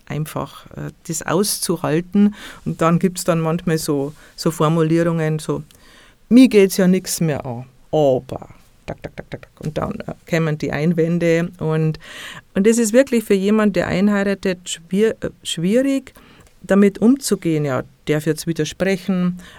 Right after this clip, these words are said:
äh, darf ich sagen, ich hab da eine andere Idee, also ich möchte ganz gern, äh, das so und so machen.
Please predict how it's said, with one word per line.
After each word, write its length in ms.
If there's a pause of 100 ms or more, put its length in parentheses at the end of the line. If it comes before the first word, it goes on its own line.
äh, 300 (140)
darf 200
ich 80
sagen, 200
ich 100
hab 160
da 100
eine 80
andere 280
Idee, 720
also 300
ich 140
möchte 320
ganz 280
gern, 340 (320)
äh, 220 (140)
das 180
so 280
und 100
so 140
machen. 540